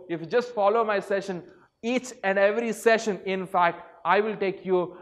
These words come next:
and I will make you an expert in computer science is what I would like to promise you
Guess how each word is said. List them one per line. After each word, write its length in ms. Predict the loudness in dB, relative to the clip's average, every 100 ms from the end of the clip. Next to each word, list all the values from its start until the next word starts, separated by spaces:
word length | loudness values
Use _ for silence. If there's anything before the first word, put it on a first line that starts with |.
| -2
and 140 | 0
I 160 | 2 2
will 160 | 0
make 400 | 0 0 0 -2
you 300 | 2 2 2
an 140 | -4 -2
expert 480 | -4 -6 0 2 2
in 160 | -2
computer 440 | 0 -2 0 -2 -2
science 320 | -4 -6 -6
is 140 | -6
what 200 | 2 4
I 100 | 4
would 180 | 2 0
like 220 | 0 0
to 400 | -2 -2 -4 -18
promise 500 | 0 2 2 0 -2
you 300 | -2 -2 -2